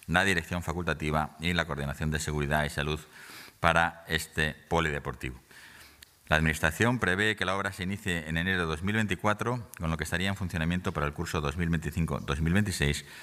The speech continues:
con una inversión total de tres coma nueve millones de euros. La Junta nombra a Ricardo Rivero rector de la Universidad de Salamanca, como resultado de su victoria en las elecciones del pasado treinta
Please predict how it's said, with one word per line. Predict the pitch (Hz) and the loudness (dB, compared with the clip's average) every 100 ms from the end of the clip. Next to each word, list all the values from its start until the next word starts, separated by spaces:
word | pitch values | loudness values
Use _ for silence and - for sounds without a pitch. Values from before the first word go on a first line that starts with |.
| - - | -16 -4
con | - 90 | 4 6
una | 117 101 | 6 6
inversión | 82 80 107 117 | 4 2 4 4
total | - 78 98 117 - | 4 2 2 0 -4
de | 69 87 107 - - | -2 2 2 0 -6
tres | 95 101 - | -2 0 0
coma | - 90 90 | 0 2 2
nueve | 82 85 87 87 - - | 2 2 2 0 -6 -8
millones | 69 71 71 71 71 - | -2 0 2 0 -2 -2
de | 67 | -2
euros. | 64 64 - - _ - - - - - - - - | -2 -8 -14 -20 _ -20 -20 -20 -20 -20 -20 -20 -6
La | - 76 | -2 -2
Junta | 98 82 78 | 0 2 2
nombra | 67 98 131 139 147 151 143 - - - - - - | 2 2 4 4 2 2 -6 -14 -20 -20 -20 -20 -6
a | 78 73 69 | -2 0 0
Ricardo | 73 98 98 98 | 0 0 2 2
Rivero | 87 95 104 - | 0 0 0 -2
rector | - 82 - 107 101 82 | -2 -2 0 -2 -2 -2
de | |
la | 80 | -2
Universidad | 76 71 - 76 78 - | 0 -2 -2 0 0 -2
de | 69 76 | -10 -8
Salamanca, | 78 85 104 85 67 - - - | -2 2 0 -2 -12 -16 -20 -16
como | - 69 | -6 -4
resultado | 67 - 67 78 80 85 71 - | -4 -6 -2 2 2 2 -4 -10
de | 67 | -8
su | - | -6
victoria | 67 - 76 73 76 | -6 -4 -2 0 0
en | 69 | 0
las | 69 | -2
elecciones | 69 - 76 76 | -4 -2 0 0
del | 71 | -2
pasado | 67 76 73 73 | -2 0 -2 -2
treinta | - 71 73 69 71 71 | -2 0 0 -2 -2 -2